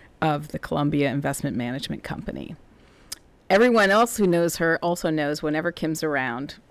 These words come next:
you're gonna have a good time. So I'm thrilled that she accepted my invitation to be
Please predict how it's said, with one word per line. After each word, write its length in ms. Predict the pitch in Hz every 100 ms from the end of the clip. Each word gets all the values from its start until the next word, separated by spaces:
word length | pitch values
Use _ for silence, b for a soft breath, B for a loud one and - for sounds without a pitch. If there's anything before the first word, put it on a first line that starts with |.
| - -
you're 160 | 151
gonna 160 | 139 139
have 160 | 123
a 60 | 139
good 180 | - 135
time. 380 | - 65 69 -
So 200 | - 143
I'm 140 | 143
thrilled 720 | - - 180 180 196 214 190 160
that 160 | -
she 320 | - 151 147 -
accepted 680 | - - 147 - 165 151
my 220 | 156 143
invitation 720 | 147 139 - 147 151 - - -
to 160 | 156
be 400 | 143 139 135 139